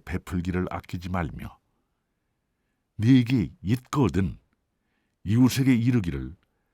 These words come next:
"갔다가 다시 오라, 내일 주겠노라." 하지 말며 네 이웃이 네 곁에서 평안히 살거든 그를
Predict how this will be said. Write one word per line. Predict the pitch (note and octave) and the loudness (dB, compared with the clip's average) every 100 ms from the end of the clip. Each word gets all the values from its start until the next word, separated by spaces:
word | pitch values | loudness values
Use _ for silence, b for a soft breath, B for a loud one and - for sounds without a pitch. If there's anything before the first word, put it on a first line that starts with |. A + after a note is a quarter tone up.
| _ _ _ _ | _ _ _ _
"갔다가 | - - - F2+ C#2 | -8 -6 -4 -4 -4
다시 | - - - | -8 -8 -6
오라, | G#2 G#2 F#2 - - - _ _ | -4 -4 -6 -10 -18 -20 _ _
내일 | - F2 B2 A2+ | -6 -2 0 -2
주겠노라." | - A#2+ G2+ G2 G#2 G2+ | -6 -4 -4 -4 -4 -6
하지 | - F#2+ E2+ | -10 -10 -6
말며 | D2+ A1+ A1+ - _ _ _ _ _ _ _ _ _ _ _ _ _ _ _ _ _ _ | -6 -6 -14 -16 _ _ _ _ _ _ _ _ _ _ _ _ _ _ _ _ _ _
네 | - G2 | -2 2
이웃이 | G2+ F#2+ F#2+ F2+ F2 F#2+ D2+ - B | 4 4 4 2 2 0 -2 -4 B
네 | B G2 A2 | B 2 4
곁에서 | F#2+ G2 F#2 G#2 - G2 | 2 -2 -2 -2 0 0
평안히 | - - E2+ F#2+ A2+ | -2 -10 -4 -2 -2
살거든 | A2+ - G#2+ G#2 - D#2 _ _ _ _ _ b b b b | -6 -8 -8 -8 -10 -18 _ _ _ _ _ b b b b
그를 | B2 C#3 | 4 4